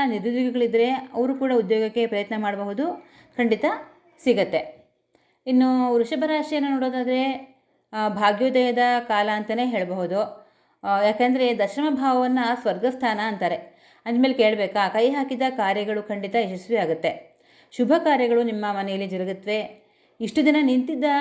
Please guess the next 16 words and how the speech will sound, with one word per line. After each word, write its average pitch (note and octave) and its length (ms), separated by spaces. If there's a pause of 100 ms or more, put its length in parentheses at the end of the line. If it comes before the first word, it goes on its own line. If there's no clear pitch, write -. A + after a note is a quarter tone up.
(380)
ಆ, G#3+ 220
ಯಾವುದೇ G#3+ 420
ಕೆಲಸಗಳಿದ್ದಲ್ಲಿ A3+ 800
ಅದು A3 200
ಕೂಡ A#3+ 160 (120)
ಚುರುಕಾಗಿ A#3 520
ನಡೆಯಲಿದೆ. F3 800 (360)
ಒಂದು A#3 80
ರೀತಿ C4+ 220
ರಾಜಯೋಗ A#3+ 640
ಅಂತಲೇ A3 400
ನಿಮ್ದು F#3+ 380
ಹೇಳ್ಬಹುದು F3+ 460
ನಾವು. - 460 (960)
ಮಿಥುನ B3+ 500
ರಾಶಿಯವರಿಗೆ C#4+ 1040